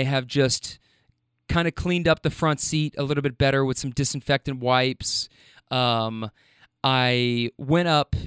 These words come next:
and vacuumed out what I could and then, and then wiped it down. Um, get back, haven't showered yet.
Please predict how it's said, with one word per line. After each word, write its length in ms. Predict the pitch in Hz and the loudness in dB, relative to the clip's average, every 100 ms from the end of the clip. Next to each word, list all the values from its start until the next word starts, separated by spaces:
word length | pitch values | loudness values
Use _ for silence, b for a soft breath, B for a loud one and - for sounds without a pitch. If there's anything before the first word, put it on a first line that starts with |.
| - | -2
and 340 | 139 131 120 | -2 0 -4
vacuumed 560 | 110 139 147 - 151 143 | 0 0 0 0 -2 2
out 260 | 139 139 - | 2 2 4
what 140 | 139 | 2
I 80 | 127 | 2
could 520 | - 147 139 131 127 | 0 2 2 2 0
and 200 | - 127 | -2 -2
then, 220 | 127 120 - | -2 -2 -4
and 160 | 120 | -2
then 140 | 120 113 | 0 0
wiped 240 | 113 117 | -2 -2
it 140 | 107 | -6
down. 440 | 113 113 107 107 104 b b b b | -4 -4 -4 -8 -14 b b b b
Um, 480 | 127 120 107 101 98 - b b _ _ _ _ _ 139 | -2 0 0 -2 -10 -14 b b _ _ _ _ _ 0
get 220 | 175 151 | 4 4
back, 400 | 143 131 127 - - | 4 2 2 -2 -4
haven't 300 | 170 170 151 | 0 0 0
showered 460 | - 135 131 123 | 0 2 2 -2
yet. 400 | 120 120 120 113 | -2 0 0 -2